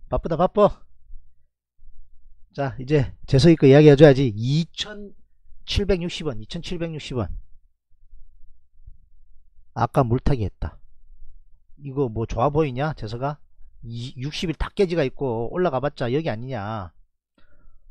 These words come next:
언제 샀는지는 모르겠으나 바쁘니까 됐고, 아까 물타기 했다. 뭐 이런 데서 물타기가 빠져나왔는 모양인데,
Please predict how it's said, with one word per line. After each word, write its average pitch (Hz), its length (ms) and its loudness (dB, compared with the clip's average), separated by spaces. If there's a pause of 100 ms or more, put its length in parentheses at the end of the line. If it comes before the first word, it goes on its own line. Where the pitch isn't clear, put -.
(960)
언제 147 260 -4
샀는지는 180 520 -6
모르겠으나 127 680 -6
바쁘니까 120 800 -8 (280)
됐고, 107 600 -8 (560)
아까 143 240 -10
물타기 139 340 -8
했다. 110 220 -10
뭐 117 100 -12
이런 156 140 -10
데서 123 120 -8
물타기가 131 580 -4 (100)
빠져나왔는 147 420 -6
모양인데, 127 600 -6